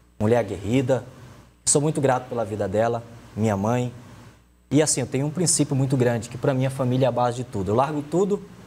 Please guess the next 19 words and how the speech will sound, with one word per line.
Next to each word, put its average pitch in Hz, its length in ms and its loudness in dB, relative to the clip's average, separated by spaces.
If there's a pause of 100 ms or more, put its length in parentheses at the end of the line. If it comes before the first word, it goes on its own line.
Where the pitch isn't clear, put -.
(360)
pela 139 160 4
minha 139 140 -2
família. 101 440 -2 (800)
E, 107 140 2
inclusive, 151 380 2
no 170 100 0
dia 151 120 2
da 165 100 2
minha 147 120 -4
aclamação, 143 640 -2 (440)
a 113 40 -4
minha 120 140 2
mãe, 120 160 0
alguns 113 280 -2
meses 110 200 0
atrás, 107 440 0
sofreu 110 320 -2
um 107 40 0
acidente, 113 560 -2